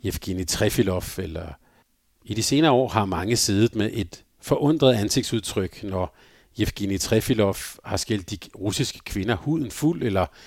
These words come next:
Leonid Ratner fik adskillige af sine ukrainske spillere til at græde på banen. Formentlig har de begge kigget på Igor Turchin, der var sovjetisk landstræner i en menneskealder.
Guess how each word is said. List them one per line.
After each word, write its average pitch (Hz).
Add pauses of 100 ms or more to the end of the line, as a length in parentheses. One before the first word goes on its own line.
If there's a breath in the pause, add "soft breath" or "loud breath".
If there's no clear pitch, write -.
(240 loud breath)
Leonid 104
Ratner 101
fik 101
adskillige 117
af 95
sine 104
ukrainske 135
spillere 101
til -
at 104
græde 87
på 101
banen. 80 (1300)
Formentlig 160
har 120
de 143 (300)
begge 151
kigget 127 (440 soft breath)
på 175
Igor 120
Turchin, 104
der 98
var 92
sovjetisk 101
landstræner 98
i 98
en 90
menneskealder. 92